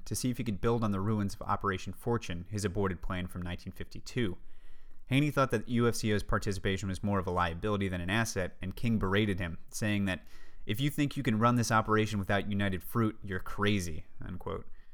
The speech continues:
Ties between the C I A and the company were maybe a little too tight, is what I'm saying. In this case, though, Haney left King's advice on the table and planned the operation on his own, leaving the U F C O for the most part without a direct role. Colonel Haney's plan came in four parts,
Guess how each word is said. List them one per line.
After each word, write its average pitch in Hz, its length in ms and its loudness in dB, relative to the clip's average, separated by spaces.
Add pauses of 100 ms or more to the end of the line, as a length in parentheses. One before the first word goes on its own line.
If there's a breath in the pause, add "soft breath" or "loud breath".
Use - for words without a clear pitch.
(320 soft breath)
Ties 127 220 6
between 113 260 4
the 101 60 2
C 110 180 0
I 104 80 6
A 104 140 4
and 92 100 0
the 87 60 -2
company 107 320 2
were 92 160 0
maybe 92 220 0
a 90 80 0
little 95 240 2
too 85 160 -4
tight, - 280 -4 (220)
is 98 160 -4
what - 100 -4
I'm 95 120 -6
saying. 104 360 -6 (720)
In 117 100 4
this 151 140 8
case, 101 260 8
though, 95 220 6 (380 soft breath)
Haney 131 260 6
left 120 280 4
King's 117 240 4
advice 104 340 4
on 98 60 6
the 92 80 2
table 98 400 2
and - 160 -4
planned 101 220 2
the 95 80 2
operation 90 460 0
on 87 80 0
his 85 120 -4
own, 92 240 2 (380)
leaving 117 260 6
the 104 60 6
U 104 180 6
F 101 80 4
C 104 220 0
O 98 60 4
for 92 120 -4
the 90 80 0
most 98 240 2
part 90 220 2
without 90 260 -2
a 87 40 -6
direct 87 340 -2
role. 87 260 -4 (480)
Colonel 151 220 6
Haney's 131 300 2
plan 110 340 2
came 104 160 0
in 92 80 0
four 101 240 0
parts, - 500 0